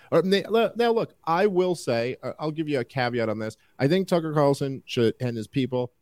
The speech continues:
should go through all of this. They should find anything that they think is newsworthy, and then they should put it out. And then after that, I would say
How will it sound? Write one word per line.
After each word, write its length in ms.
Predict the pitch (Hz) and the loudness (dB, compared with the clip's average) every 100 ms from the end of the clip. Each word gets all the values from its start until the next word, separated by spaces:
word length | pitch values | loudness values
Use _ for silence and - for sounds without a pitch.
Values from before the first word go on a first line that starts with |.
| _ | _
should 220 | - 95 92 | -8 -6 2
go 200 | 143 175 | 4 4
through 260 | 156 156 | 2 4
all 200 | 135 123 | 4 4
of 100 | 113 | 2
this. 280 | 110 110 - _ - | 0 0 -4 _ -12
They 80 | 98 | -10
should 180 | 101 - | -10 0
find 420 | 127 135 147 135 | 2 4 2 2
anything 320 | 135 135 139 | 0 0 0
that 120 | 117 110 | -2 0
they 140 | 123 | 0
think 260 | - 131 113 | 0 -2 0
is 140 | 107 | 0
newsworthy, 720 | 113 107 104 110 101 104 101 - _ | 0 0 0 2 2 0 -2 -10 _
and 160 | 107 110 | 2 2
then 120 | 107 | 2
they 120 | 104 | 0
should 220 | 107 95 | -2 -6
put 160 | - 110 | -2 0
it 80 | 120 | 4
out. 240 | 139 - _ - | 2 0 _ -4
And 100 | 120 | 0
then 120 | 131 143 | 0 4
after 340 | 156 165 151 | 2 2 2
that, 180 | 139 127 | 4 4
I 120 | 131 | 2
would 280 | 123 135 113 | 4 2 2
say 400 | 123 98 85 | 2 2 0